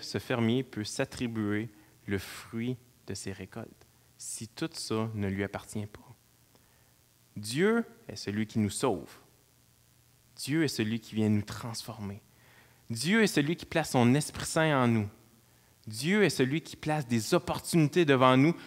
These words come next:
comme Pierre et Jean, il a placé une opportunité devant eux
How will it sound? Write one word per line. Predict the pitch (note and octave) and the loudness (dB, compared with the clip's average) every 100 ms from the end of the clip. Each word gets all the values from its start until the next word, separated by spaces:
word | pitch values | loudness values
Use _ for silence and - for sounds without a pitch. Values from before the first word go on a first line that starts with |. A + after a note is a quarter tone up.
| - - | -8 4
comme | F3+ F#3 | 6 6
Pierre | - F3 D#3+ | 6 4 6
et | D#3 | 4
Jean, | C#3 D#3+ | 4 4
il | C#3+ | 4
a | A2+ | 4
placé | D#3 - F#3 | 0 0 4
une | D#3 F3 | 6 6
opportunité | F3+ - F#3 D#3 F#3 | 4 2 4 4 4
devant | D#3+ C#3+ C3+ C#3 - - - | 6 8 8 6 4 -8 6
eux | F#3+ F#3+ | 10 10